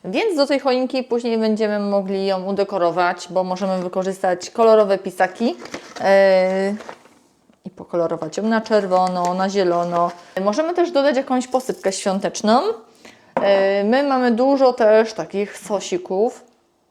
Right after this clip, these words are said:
do czegoś słodkiego. Mamy tutaj Oreo i mamy, wiadomo, masło orzechowe, to coś jest bardzo fajne. E, a to jest dopiero nowe, więc, e, dopiero będziemy próbować. No i standardowo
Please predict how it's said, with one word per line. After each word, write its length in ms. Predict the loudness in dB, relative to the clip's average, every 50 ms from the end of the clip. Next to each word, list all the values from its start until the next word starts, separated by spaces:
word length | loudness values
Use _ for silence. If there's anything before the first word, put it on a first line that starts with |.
| _ -18 -18 -14 -12
do 640 | -8 -4 -2 0 0 2 2 4 4 4 4 2 0 -2
czegoś 220 | -2 -2 -2 -2
słodkiego. 520 | -2 -4 -6 -4 -2 -2 0 0 0 -2 -2 -4 -12 -20 -20 -14 _
Mamy 200 | -6 -4 -2 -2
tutaj 200 | 0 0 0 0
Oreo 580 | 2 2 2 2 4 4 4 6 6 4 4 2
i 140 | 2 0 2
mamy, 680 | 2 2 2 2 2 2 2 2 2 4 4 2 2 -2 -4 -6
wiadomo, 600 | -4 -2 0 0 0 0 0 0 0 -2 -4 -8 -18 _ _ _ _ _ _ _ _ _ _ -20 -20 -20 _ _ _ -8
masło 320 | -6 -6 -6 -4 -4 -4
orzechowe, 440 | -4 -4 -4 -4 -4 -2 0 -2 -2
to 160 | -2 -4 -6
coś 220 | -4 -4 -4 -2 -2
jest 360 | -4 -4 -4 -6 -10 -10 -8 -6 -2
bardzo 340 | 0 0 0 0 -2 -4 -4
fajne. 380 | -4 -4 -6 -4 -4 -6 -6 -8 -10 -20 -20 -20 _ _ -4
E, 300 | -2 0 2 2 2 0
a 80 | 0
to 140 | 0 0 0
jest 160 | 0 0 -2
dopiero 280 | -2 -2 -2 0 0 0
nowe, 280 | 0 0 0 0 -2 -2
więc, 360 | -2 -2 -2 -2 -4 -2 -2
e, 140 | -2 -2 -2
dopiero 280 | -2 -4 -4 -4 -4
będziemy 380 | -2 -4 -4 -4 -4 -4 -6 -6
próbować. 560 | -6 -4 -2 -2 0 0 0 0 -2 -4 -10 -20 _ _ _ _ _ _ _ _ _ _ _ _ _ -20 -20 -20 -18 -8 -4 -4 -2 0
No 280 | 2 4 4 4 4
i 60 | 4 2
standardowo 720 | 0 0 0 2 2 4 4 4 2 4 4 2 2 0